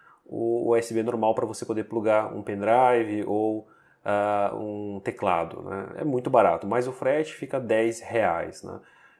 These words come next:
E vai chegar dia trinta e um de agosto. Eu estou gravando isso aqui no dia vinte e cinco, então chega bem rápido, beleza? Então você compra aí o adaptador. Comprou o adaptador, a gente vai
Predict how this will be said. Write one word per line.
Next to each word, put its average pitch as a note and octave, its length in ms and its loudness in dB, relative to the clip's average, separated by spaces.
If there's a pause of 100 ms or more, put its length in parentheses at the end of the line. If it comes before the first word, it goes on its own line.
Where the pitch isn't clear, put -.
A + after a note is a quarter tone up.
(140)
E G2+ 140 -16
vai G#2 160 -4
chegar G#2 500 2
dia A#2 180 0
trinta B2+ 300 -6
e B2+ 40 0
um A#2+ 40 -2
de A#2 80 2
agosto. C#3+ 680 -2 (880)
Eu A2 160 -2
estou G#2+ 380 -4
gravando G#2+ 240 0
isso G#2+ 80 -8
aqui - 80 -6
no G#2+ 80 -2
dia G#2+ 100 0
vinte A#2+ 180 -4
e - 40 -14
cinco, A#2 300 -6
então G2+ 180 -6
chega A2 240 -4
bem A2+ 220 -4
rápido, - 500 -8
beleza? A2+ 300 0 (120)
Então F#3 200 0
você F3 120 -4
compra D3 380 4
aí B2 260 4 (400)
o B2 300 4 (260)
adaptador. C3+ 680 4 (540)
Comprou F#3 320 6
o - 20 12
adaptador, D3+ 640 6 (140)
a A#2+ 40 -10
gente B2+ 240 -6
vai A#2+ 320 4